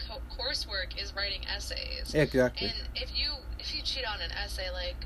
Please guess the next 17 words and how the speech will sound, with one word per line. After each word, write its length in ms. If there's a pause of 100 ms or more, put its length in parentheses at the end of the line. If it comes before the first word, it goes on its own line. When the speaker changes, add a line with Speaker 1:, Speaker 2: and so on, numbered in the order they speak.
(180)
Speaker 1:
you're 260
gonna 280
get 160
in 140
trouble 420
Speaker 2:
How 160
do 60
Speaker 1:
because, 100
Speaker 2:
you 60
Speaker 1:
like, 180 (300)
you 140 (760)
yeah, 180
there's 220
no 120 (140)
point. 260 (580)
And 160
also, 320